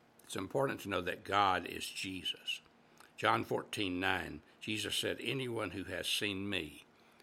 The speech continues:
has seen the Father." If you want to know what God is like,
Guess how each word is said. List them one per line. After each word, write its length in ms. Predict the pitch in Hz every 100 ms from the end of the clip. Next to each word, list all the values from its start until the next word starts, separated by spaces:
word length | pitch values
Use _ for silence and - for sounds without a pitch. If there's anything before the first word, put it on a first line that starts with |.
| - -
has 200 | - 98
seen 300 | - 101 92
the 80 | 87
Father." 460 | - 87 73 76
If 120 | 82
you 140 | 113 113
want 180 | 127 131
to 60 |
know 140 | 131 127
what 260 | 123 -
God 260 | 107 113 113
is 160 | 104
like, 400 | 95 90 - -